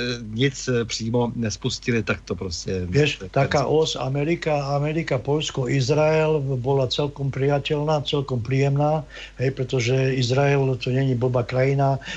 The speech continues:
Speaker 2: má technológie a tak ďalej, bezpečnostného charakteru a podobne, čiže na tú spoluprácu, ale tým, že oni majú tie voľby teraz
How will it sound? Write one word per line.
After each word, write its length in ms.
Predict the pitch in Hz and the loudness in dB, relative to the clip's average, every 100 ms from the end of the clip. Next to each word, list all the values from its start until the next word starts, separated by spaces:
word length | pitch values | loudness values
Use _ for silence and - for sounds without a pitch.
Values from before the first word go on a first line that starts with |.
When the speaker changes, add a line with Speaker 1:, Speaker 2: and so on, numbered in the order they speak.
| - | -6
Speaker 2:
má 160 | 123 113 | -4 -2
technológie 640 | 135 - 147 143 131 131 | -2 -2 0 0 2 2
a 120 | 135 135 | 2 0
tak 160 | 123 | -2
ďalej, 420 | 120 135 139 139 - - - | 2 2 2 0 -2 -10 -6
bezpečnostného 720 | 120 127 143 - 135 - 139 131 | -2 0 0 -2 -2 -2 -2 0
charakteru 560 | 135 131 123 - 135 | 0 0 0 0 0
a 120 | 131 - | 0 0
podobne, 480 | 131 139 135 135 123 - - | 0 0 2 0 -2 -6 -4
čiže 240 | 131 123 | 2 4
na 80 | 131 | 4
tú 140 | 120 131 | 2 -2
spoluprácu, 760 | - 135 139 139 131 - 123 113 | 0 2 2 0 -2 -2 -2 2
ale 180 | 117 95 - - - - - - | 0 0 -10 -20 -20 -20 -20 -10
tým, 180 | - 156 139 | -4 -2 0
že 120 | 135 | 2
oni 220 | 143 143 | 2 2
majú 240 | 147 143 | 2 2
tie 160 | 135 123 | 0 -2
voľby 400 | 110 160 180 175 | 2 0 0 -4
teraz 420 | 156 123 113 - | -4 -4 -4 -8